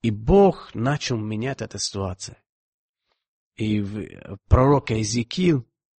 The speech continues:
на-, написано такие слова, которые отражают отношение к Богу.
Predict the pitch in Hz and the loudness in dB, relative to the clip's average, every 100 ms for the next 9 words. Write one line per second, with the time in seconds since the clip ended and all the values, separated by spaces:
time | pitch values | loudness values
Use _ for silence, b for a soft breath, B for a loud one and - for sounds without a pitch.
0 | _ - 104 107 - 107 113 151 120 110 | _ -6 -4 -4 -2 -4 -2 -2 -2 -4
1 | 120 - 147 123 101 B B B B - | -6 -2 0 0 -4 B B B B -4
2 | - 143 143 185 185 139 117 120 - 123 | 0 4 6 6 4 0 0 0 2 0
3 | 135 175 131 113 117 110 147 127 101 110 | 2 0 0 -2 -2 -2 0 0 -2 -2
4 | 139 120 - | -2 -2 -8